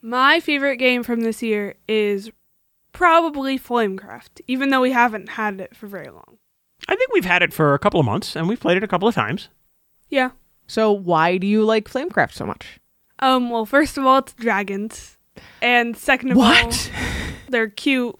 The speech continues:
Speaker 1: little working dragons.
Speaker 3: Yeah, I have to admit, I also really like that the dragons are working. They're not just, like,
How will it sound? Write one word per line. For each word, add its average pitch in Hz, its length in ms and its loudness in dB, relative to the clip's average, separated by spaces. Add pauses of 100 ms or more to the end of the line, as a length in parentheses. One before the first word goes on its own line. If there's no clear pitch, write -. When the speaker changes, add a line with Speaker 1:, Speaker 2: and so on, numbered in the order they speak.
(140)
Speaker 1:
little 233 320 4
working 202 440 -2
dragons. 190 560 -10 (160)
Speaker 3:
Yeah, 269 160 2
I 277 80 4
have 330 200 2
to 302 60 0
admit, 240 300 4
I 214 280 4
also 196 340 2
really 185 280 2
like 175 320 0
that 170 220 0 (160)
the 202 80 2
dragons 190 460 2
are 170 120 2
working. 175 680 2
They're 190 140 2
not 190 240 0
just, 185 220 -6
like, 170 260 -2